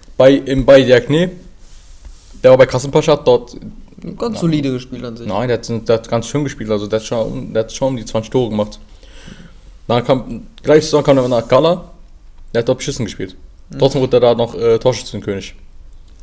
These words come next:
Speaker 1: Danach irgendwie da Stress mit Feind gehabt, Stress mit den Fans und so dies, das, war dann da in Brügge. Dort hat er nochmal Stress mit dem Vorstand und dem Trainer gehabt, war er dann, ähm, au-, wurde da, da aus dem Kader genommen.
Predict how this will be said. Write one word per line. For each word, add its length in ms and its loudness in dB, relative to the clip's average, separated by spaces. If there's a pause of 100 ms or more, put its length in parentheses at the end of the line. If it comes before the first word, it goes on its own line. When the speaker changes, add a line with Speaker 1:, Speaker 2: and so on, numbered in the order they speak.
(200)
Speaker 1:
Danach 260 0 (220)
irgendwie 240 -10
da 100 2
Stress 320 -2
mit 80 -14
Feind 200 2
gehabt, 140 2
Stress 200 -6
mit 80 -4
den 80 -10
Fans 240 -4
und 60 -8
so 100 -14
dies, 180 -8
das, 160 -8
war 80 2
dann 160 2
da 80 4
in 140 -2
Brügge. 340 -2 (340)
Dort 160 -2
hat 120 -4
er 40 0
nochmal 200 -4
Stress 260 -6
mit 80 -8
dem 60 -16
Vorstand 300 2
und 60 -10
dem 120 -4
Trainer 260 -2
gehabt, 240 0
war 140 2
er 80 0
dann, 200 -4
ähm, 800 0 (200)
au-, 200 -2
wurde 180 -6
da, 300 0
da 100 -2
aus 180 -4
dem 60 -14
Kader 220 2
genommen. 300 -4